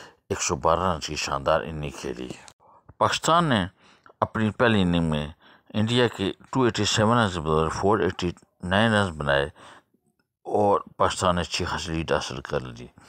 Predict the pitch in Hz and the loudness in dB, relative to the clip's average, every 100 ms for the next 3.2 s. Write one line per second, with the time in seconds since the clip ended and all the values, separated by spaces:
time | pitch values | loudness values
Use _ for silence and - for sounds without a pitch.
0 | - - - - - - - 98 98 139 | -20 -20 -20 -20 -20 -20 -10 -8 -4 -2
1 | 139 160 139 - 101 90 113 80 95 90 | 0 2 2 2 2 2 0 0 0 0
2 | 87 - - - - _ - - 95 90 | -2 -4 -2 -2 -4 _ -12 -2 -2 -2
3 | 71 71 | -6 -12